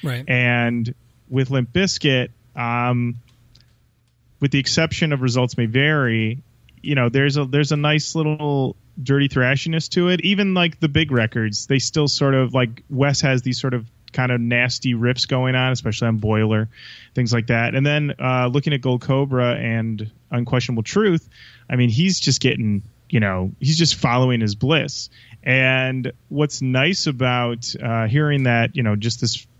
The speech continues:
Speaker 2: taste of this first song, uh, the vibe I got was, you know, he's, uh, he's just following his muse and just, you know, really just going wild on it. And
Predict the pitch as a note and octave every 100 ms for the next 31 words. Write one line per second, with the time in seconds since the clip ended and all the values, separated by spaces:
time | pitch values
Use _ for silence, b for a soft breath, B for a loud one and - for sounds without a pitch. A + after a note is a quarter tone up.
0 | - B2+ C3+ - B2 A2+ - A2+ G#2 -
1 | C#3 A3 C#3+ B2 B B B B B2+ C3
2 | C3 B2+ B2 B2 C3 C3 B2 A#2+ A2+ B2
3 | E3 - B2 A#2+ A#2 A2 - - _ _
4 | _ - - C#3+ B2 A2+ D3 D3 B2+ C#3
5 | C3 B2+ B2+ B2 - _ _ - C#3 C#3+
6 | D#3+ - - C3 C3 C3+ C3 B2 A#2 C3
7 | D#3+ C3 A#2 A#2 A#2+ B2+ A#2 - B2+ A#2
8 | A2 B2 C3 B2+ A2+ A#2+ - B2+ B2 A#2
9 | G#2+ B2 D3+ A#2+ G#2+ G#2+ A2 A2+ B2 A2
10 | A2 G#2+